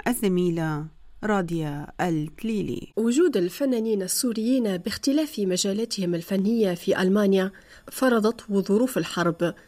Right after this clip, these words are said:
Speaker 2: ظروف قاسية تعكسها أعمالهم الفنية، ولكن النشاط المكثف لهؤلاء الفنانين في مختلف أرجاء ألمانيا يعكس أيضًا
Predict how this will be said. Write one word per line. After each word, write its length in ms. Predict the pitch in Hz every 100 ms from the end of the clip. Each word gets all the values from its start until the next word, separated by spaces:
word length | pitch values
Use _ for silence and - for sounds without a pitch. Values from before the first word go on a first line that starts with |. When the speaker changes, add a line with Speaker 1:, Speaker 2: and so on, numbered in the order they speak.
| _ -
Speaker 2:
ظروف 400 | 220 285 302 -
قاسية 680 | 175 - 220 - 208 190 - -
تعكسها 800 | 185 175 220 - 185 196 -
أعمالهم 580 | 175 165 196 214 190 185
الفنية، 580 | 180 - 190 165 160 160 - - - - - -
ولكن 480 | 202 226 254 403 320
النشاط 460 | 202 202 339 330
المكثف 720 | 294 226 202 185 - - - - -
لهؤلاء 560 | 196 202 226 208 233 -
الفنانين 640 | 175 196 180 170 208 233
في 360 | 226 226 - 196
مختلف 600 | 170 170 - 269 208 - 165 -
أرجاء 500 | 196 190 214 139 165
ألمانيا 500 | 175 214 202 190 196 - - - -
يعكس 500 | 302 339 339 269 -
أيضًا 520 | 226 - 247 254 247